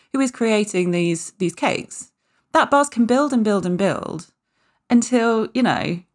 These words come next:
you do start to create that fancy packaging and you are able to do all of this sort of thing because you've built it, started from where you were, started small and built on that, right? So start posting on social media, start getting your name out there.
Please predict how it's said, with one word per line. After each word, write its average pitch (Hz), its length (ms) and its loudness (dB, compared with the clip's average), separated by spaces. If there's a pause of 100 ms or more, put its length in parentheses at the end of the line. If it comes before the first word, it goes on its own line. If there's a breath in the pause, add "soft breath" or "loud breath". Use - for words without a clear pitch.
(140)
you 226 240 0
do 330 300 2
start - 340 -4
to - 60 -14
create - 280 -4
that - 160 -2
fancy 135 280 -6
packaging 135 480 -6
and 214 120 2
you 247 140 2
are 269 280 4
able 147 260 -2
to - 120 -16
do 123 180 -6
all 131 100 -4
of 123 60 -10
this 143 160 -8
sort - 200 -12
of 143 80 -12
thing 143 260 -4
because 220 440 -4
you've 226 180 -6
built 254 340 -2
it, - 260 -6 (240)
started 277 400 0
from 269 160 -4
where 254 120 2
you 233 180 2
were, 160 400 0
started 247 440 -4
small 151 520 -2 (380)
and 196 180 2
built 165 220 0
on 107 180 -4
that, - 240 -6 (680)
right? 143 300 0 (520)
So - 120 -4
start 320 340 0
posting 202 380 0
on 147 120 0
social 127 360 -6
media, 139 480 -4
start 277 320 0
getting 277 180 0
your 240 100 2
name 214 260 2
out 139 240 -2
there. - 260 -2